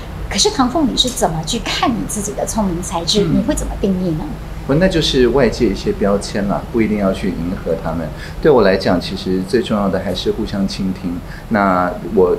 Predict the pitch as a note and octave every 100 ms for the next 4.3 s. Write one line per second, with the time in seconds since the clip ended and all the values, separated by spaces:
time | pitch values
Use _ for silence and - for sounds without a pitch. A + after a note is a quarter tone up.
0 | - G2+ C#3 E3+ C#3+ C#3 C3+ A2+ A#2+ G#2+
1 | G#2+ G#2+ A2 - F#2+ G#2 F2+ F#2+ G#2 G#2
2 | G2 F#2 E2+ - - A#3+ F#3+ F3 D#2+ D#2+
3 | F2 - - - B2 G2 F2+ - G2 F#2+
4 | G2+ -